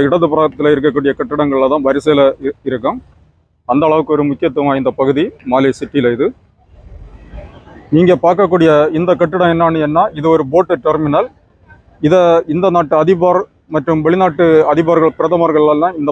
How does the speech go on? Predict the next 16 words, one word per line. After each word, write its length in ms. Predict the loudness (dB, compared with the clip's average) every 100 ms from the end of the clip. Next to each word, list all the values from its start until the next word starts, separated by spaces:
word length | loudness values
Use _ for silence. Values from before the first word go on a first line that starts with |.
| -4
பகுதிக்கு 320 | -4 -2 -2
வந்தா 200 | 0 0 -2 -2
இதை 120 | -2
தான் 120 | -2 0
பயன்படுத்துவாங்க. 580 | -2 -2 -2 -2 0 -2 -4 -12 _ _ -2
அவங்களுக்கு 380 | 0 2 2 0
மட்டும்தான் 360 | -2 0 0 2
இதை 120 | 2 2 2
அலவுடு. 300 | 2 2 2 0 0
அவங்கள 220 | 0 0 0 0
தவிர 220 | 2 2 2
வேற 120 | 2 2 2
யாரும் 240 | 0 -2
இதுல 140 | -4 -4 -4
பயணிக்க 260 | -8 -6 -6
முடியாது. 360 | -2 -2 -2